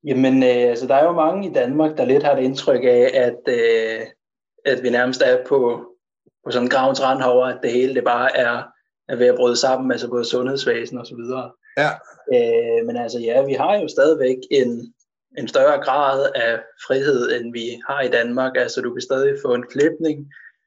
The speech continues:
Speaker 1: du kan stadig gå en tur ud i byen.
Speaker 2: Ind-, inden, Daniel, måske skal vi lige, inden vi, inden vi går videre med alt det der, fordi det, det, øh,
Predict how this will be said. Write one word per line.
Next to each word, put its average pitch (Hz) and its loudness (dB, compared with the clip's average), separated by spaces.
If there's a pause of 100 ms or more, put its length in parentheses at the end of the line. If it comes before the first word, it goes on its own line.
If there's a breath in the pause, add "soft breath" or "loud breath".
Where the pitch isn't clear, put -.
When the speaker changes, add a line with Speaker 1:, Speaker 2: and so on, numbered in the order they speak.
(140)
Speaker 1:
du 127 -14
kan 120 -6
stadig 131 2
gå 131 2
en 117 -2
tur 135 0
ud 135 0
i 131 -8
byen. 160 -2
Speaker 2:
Ind-, 180 -2
inden, 175 0
Daniel, 156 0
måske 160 0
skal 175 0
vi 175 4
lige, 185 -4 (120)
inden 190 2
vi, 160 2 (180)
inden 190 0
vi 175 0
går 156 2
videre 175 2
med 131 0
alt 147 -2
det 147 -2
der, 147 2 (200)
fordi 147 -6
det, 156 0
det, 175 4
øh, 123 6